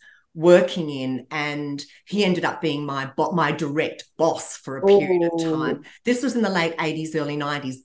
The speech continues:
Speaker 1: Different,
Speaker 2: Mm-hmm.
Speaker 1: different world, different world. And whilst I was more junior to him, everything was fine.
Speaker 2: Mm.
Speaker 1: But the minute I started earning more money than him and got transferred to another division and had more seniority,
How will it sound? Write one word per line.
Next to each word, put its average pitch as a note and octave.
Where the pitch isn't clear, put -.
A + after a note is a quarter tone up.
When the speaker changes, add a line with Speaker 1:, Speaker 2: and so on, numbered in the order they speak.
Speaker 1:
Different, G3+
Speaker 2:
Mm-hmm. -
Speaker 1:
different A3
world, C#3
different D#3+
world. B2+
And G3
whilst A3
I G#3+
was G3+
more F#3
junior G3+
to -
him, A3
everything A4
was C#3
fine. B2+
Speaker 2:
Mm. F3+
Speaker 1:
But -
the G3
minute A3
I F#3+
started F3
earning E3
more D3+
money D#3+
than F3+
him G3
and D#3+
got -
transferred D#3+
to -
another C#3+
division E3+
and D3
had D3+
more D3
seniority, D3